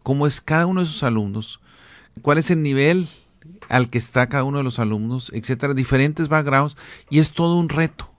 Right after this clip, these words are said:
realmente enseñar las clases de la manera correcta. Entonces, este tipo de consejos,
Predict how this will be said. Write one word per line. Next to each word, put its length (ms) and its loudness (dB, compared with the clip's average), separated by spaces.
realmente 320 0
enseñar 500 2
las 160 0
clases 280 0
de 80 0
la 100 0
manera 240 0
correcta. 440 -6
Entonces, 540 4
este 280 6
tipo 320 0
de 100 2
consejos, 800 0